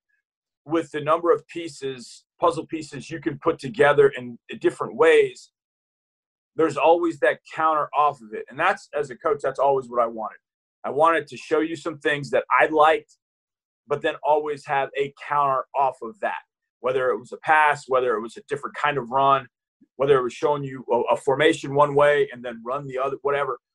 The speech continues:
I wanted to ha-, always have something that I could use. And with Gilly,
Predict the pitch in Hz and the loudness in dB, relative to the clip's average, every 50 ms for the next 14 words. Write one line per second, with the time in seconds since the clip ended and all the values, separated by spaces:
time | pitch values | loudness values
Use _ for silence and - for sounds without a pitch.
0 | _ - 113 127 143 165 175 175 160 143 - - 156 147 139 - _ _ - - | _ -10 -8 -2 0 0 0 0 -2 -6 -10 -12 -10 -10 -10 -10 _ _ -16 -12
1 | - - 160 165 - 143 160 170 160 - - - 156 143 139 147 143 - - - | -6 -2 -2 0 0 0 -2 -4 -6 -8 -12 -12 -10 -10 -10 -10 -12 -18 -14 -10
2 | 160 156 151 _ - 123 120 110 107 _ _ _ _ _ _ _ _ _ _ 139 | -10 -10 -10 _ -12 -14 -14 -14 -18 _ _ _ _ _ _ _ _ _ _ -4
3 | 135 139 135 - - 208 196 147 147 143 139 135 123 - 175 202 208 170 156 | -2 -2 -2 -4 -6 -10 -10 -10 -10 -8 -8 -8 -6 0 2 4 4 2 2